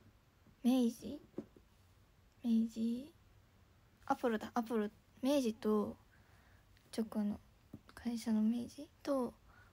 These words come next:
コラボした、自由がコラボしたところの持ってて、なんかね、ピンクのね、アポロの、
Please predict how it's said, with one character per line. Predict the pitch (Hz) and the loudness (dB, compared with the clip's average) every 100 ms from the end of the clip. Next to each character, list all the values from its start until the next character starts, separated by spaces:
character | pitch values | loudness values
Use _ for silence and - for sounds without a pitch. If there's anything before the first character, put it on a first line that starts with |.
| - | -6
コ | 254 | -2
ラ | 240 | 0
ボ | 226 220 | 0 -2
し | 220 | -2
た、 | 247 | -6
自 | 247 233 | 0 2
由 | 233 | 2
が | 226 | 2
コ | 247 | 2
ラ | 247 | 2
ボ | 233 214 | 2 0
し | |
た | 208 214 | 0 -2
と | 214 | -2
こ | - | -2
ろ | 208 | 2
の | 208 202 | 4 4
持 | 208 | 4
っ | |
て | 214 196 | 2 -4
て、 | - 208 208 226 - - - - - - - _ _ _ - - - _ - | -2 0 0 -4 -10 -20 -20 -20 -20 -20 -20 _ _ _ -20 -20 -20 _ -2
な | 214 | 0
ん | 214 | 0
か | 214 | 0
ね、 | 196 202 226 - - - - | -2 -2 -4 -10 -20 -20 -6
ピ | 285 | 0
ン | 262 | 0
ク | 214 208 | 2 0
の | 196 | 2
ね、 | 202 208 220 226 _ _ _ _ - | 2 2 0 -6 _ _ _ _ -4
ア | 226 | -4
ポ | - 226 | 0 0
ロ | 196 | 0
の、 | 196 214 | -2 -6